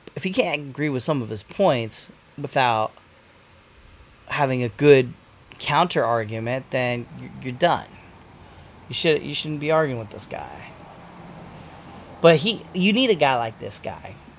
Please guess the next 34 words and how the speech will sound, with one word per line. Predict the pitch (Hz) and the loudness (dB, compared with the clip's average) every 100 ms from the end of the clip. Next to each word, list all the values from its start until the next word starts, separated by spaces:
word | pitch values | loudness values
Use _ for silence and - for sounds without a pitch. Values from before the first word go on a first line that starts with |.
| 131 | 0
getting | 175 156 | 4 4
you | 147 | 4
to | 127 | 2
think, | 120 - 156 113 85 - - - - - - | 0 4 4 4 -2 -16 -20 -20 -20 -20 0
getting | 160 175 160 | 6 6 6
to | 127 | -4
point | - 165 147 | 0 4 6
out | 151 156 143 | 6 2 2
shit | - 147 104 - | 2 2 0 -2
like | 113 104 | -6 -4
fascism | - 139 131 139 120 120 117 139 | 2 2 2 0 -2 -2 -2 -4
in | 123 | -4
our | 110 | -4
world. | 113 151 123 - - - - - - - | 0 0 0 -4 -12 -18 -20 -20 -20 -6
Like, | - 147 | 0 0
people | 175 220 151 139 | 0 -2 0 -2
use | 151 196 180 | 2 2 4
this | 143 120 - | 2 0 -2
word | 117 | -6
fascism, | 101 139 117 117 127 117 107 87 101 - | -4 0 0 0 -4 -6 -6 -10 -12 -10
but | 135 | 0
what | 151 196 | 4 4
does | 180 151 | 4 2
it | 135 | 0
really | 131 117 120 | 0 0 0
mean? | 190 135 - - - - _ - _ _ _ - - - | 0 -2 -8 -20 -20 -20 _ -20 _ _ _ -14 -10 -2
You, | 156 139 - - - - | 0 0 -6 -16 -16 2
you're | 151 | 6
all | 147 120 110 | 8 6 2
thinking | - 143 139 127 | 0 0 0 0
it's, | 120 107 - - - - | -2 -4 -8 -14 -20 -14
you | - | -6
know, | 120 113 | -4 0
he's | 160 185 | 0 0